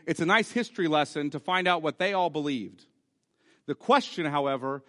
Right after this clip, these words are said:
that really bears down on you is, do you believe that gospel promise? Do you believe that your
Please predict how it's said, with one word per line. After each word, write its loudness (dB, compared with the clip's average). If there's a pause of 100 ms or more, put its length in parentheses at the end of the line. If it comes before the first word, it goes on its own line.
(200)
that -2
really 2
bears 2
down 0
on -2
you -2
is, -4 (240)
do -6
you -6
believe -6
that -8
gospel -16
promise? -20 (840)
Do -2
you -2
believe -6
that -12
your -4